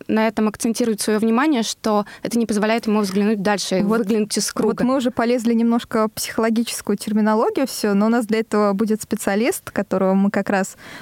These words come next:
Speaker 2: скоро пригласим к нам в эфир. А, я хотела ещё как раз, ну, давайте нет, эту тему мы немножечко позже обсудим, потому что бывает же такое, что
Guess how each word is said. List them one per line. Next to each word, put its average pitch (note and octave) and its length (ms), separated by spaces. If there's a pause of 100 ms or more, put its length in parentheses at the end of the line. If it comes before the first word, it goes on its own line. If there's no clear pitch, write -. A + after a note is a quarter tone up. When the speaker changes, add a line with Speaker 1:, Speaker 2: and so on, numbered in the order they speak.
Speaker 2:
скоро G#3+ 380
пригласим G3 520
к - 80
нам G3 220
в F#3+ 60
эфир. D#4 320 (420)
А, G#3 580 (160)
я A3+ 180
хотела C#4+ 420
ещё B3 360
как B3+ 220
раз, A#3+ 320 (200)
ну, C4+ 140
давайте B3+ 420
нет, G3 200
эту F3+ 140
тему A3 260
мы G#3+ 140
немножечко G#3+ 440 (300)
позже F3+ 460
обсудим, D4+ 1080 (260)
потому G#3 320
что - 160
бывает A#3 320
же G#3 140
такое, B3+ 380
что G#3+ 420